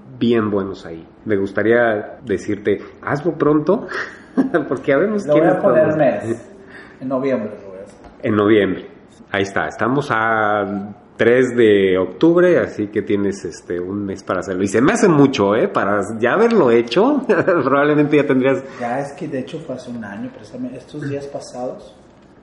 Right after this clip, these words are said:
Speaker 2: fue hace un año. El cuerpo habla en todo momento, el cuerpo habla y el cuerpo es algo muy poderoso que muchas veces no le hacemos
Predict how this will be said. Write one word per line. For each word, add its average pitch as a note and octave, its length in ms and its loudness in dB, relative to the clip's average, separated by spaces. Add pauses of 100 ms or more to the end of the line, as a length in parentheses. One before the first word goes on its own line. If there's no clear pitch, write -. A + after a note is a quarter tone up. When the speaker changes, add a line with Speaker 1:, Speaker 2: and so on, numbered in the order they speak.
(100)
Speaker 2:
fue A#2 100 -10
hace A2+ 240 -14
un A2 140 -14
año. G2 100 -16 (500)
El B2+ 120 -10
cuerpo C#3 420 -4
habla F3+ 640 -2 (400)
en B2 140 -12
todo A2+ 220 -12
momento, A#2 360 -14 (340)
el - 80 -20
cuerpo A#2 380 -16
habla G2+ 240 -14 (200)
y A#2 140 -20
el A2 140 -18
cuerpo A2 320 -16
es C3 80 -18
algo B2 420 -10 (340)
muy B2 300 -10
poderoso A#2 580 -12 (240)
que B2 180 -16 (140)
muchas C3 540 -12
veces C3 160 -14
no C3 180 -12
le B2+ 60 -12
hacemos A2+ 420 -18